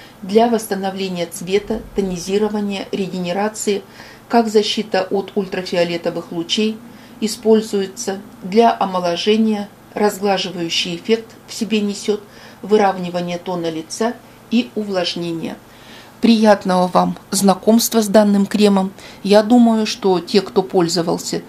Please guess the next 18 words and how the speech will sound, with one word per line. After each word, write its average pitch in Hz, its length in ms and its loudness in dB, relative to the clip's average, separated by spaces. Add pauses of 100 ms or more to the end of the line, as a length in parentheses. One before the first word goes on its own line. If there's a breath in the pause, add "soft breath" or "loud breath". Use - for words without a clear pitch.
(220 loud breath)
подтвердят 196 800 0 (280)
данные, 214 640 2 (580 loud breath)
э, 180 520 -2 (1300)
инструкции 214 880 2
или 190 320 0
данные 196 420 2
характеристики, 190 1200 -2
э, 175 220 -2
крема, 185 340 2
данные 180 460 0
компании 180 600 -2
Mistin. 180 440 -6 (440 loud breath)
Те, 220 200 4
кто, 170 600 0
э, 175 220 -2
будет 175 380 -4
пользоваться 180 640 0
им 170 360 -4